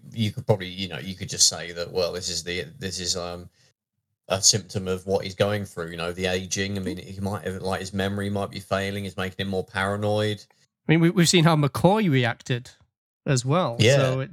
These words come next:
Speaker 2: it, it
Speaker 1: Yeah.
Speaker 2: certainly fits in with that characteristic for sure.
Speaker 1: Yeah.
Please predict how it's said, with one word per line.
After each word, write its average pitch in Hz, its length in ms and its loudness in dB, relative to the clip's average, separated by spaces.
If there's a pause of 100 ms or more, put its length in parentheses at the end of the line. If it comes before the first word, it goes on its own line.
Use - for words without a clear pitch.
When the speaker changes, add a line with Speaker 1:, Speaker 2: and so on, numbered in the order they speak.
Speaker 2:
it, 151 160 -2 (300)
it 156 160 2 (100)
Speaker 1:
Yeah. 226 80 8
Speaker 2:
certainly 151 280 6
fits - 380 -2
in 147 180 2
with 135 100 -4
that 131 160 -4
characteristic 135 680 -6
for 123 80 -12
sure. 147 440 -10 (760)
Speaker 1:
Yeah. 117 280 4